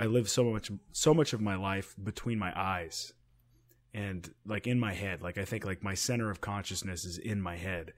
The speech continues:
And it's funny that you bring up going into our centers, because that's what I was really trying to get into with this. And it's something that I kinda feel like I skirted around in the past. So this coming up and you talking about it, I'm like, "There we go.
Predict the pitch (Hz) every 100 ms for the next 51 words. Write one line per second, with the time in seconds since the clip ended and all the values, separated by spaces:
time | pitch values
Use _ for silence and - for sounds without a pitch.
0 | - - - 110 98 90 - - 113 110
1 | 101 90 92 101 101 95 92 - 101 95
2 | 92 92 - 95 87 - 156 110 85 -
3 | - _ _ _ _ - - 104 95 85
4 | - - _ _ - 123 - 120 104 104
5 | 98 98 87 92 107 113 - 90 90 117
6 | 107 87 - 113 104 98 - 139 135 120
7 | 104 - 110 113 107 98 92 - 117 110
8 | 104 95 98 98 92 85 92 90 80 -
9 | - - - _ - 113 113 117 131 127
10 | 110 107 107 104 101 135 135 117 98 95
11 | 95 95 - _ _ 107 95 101 90 80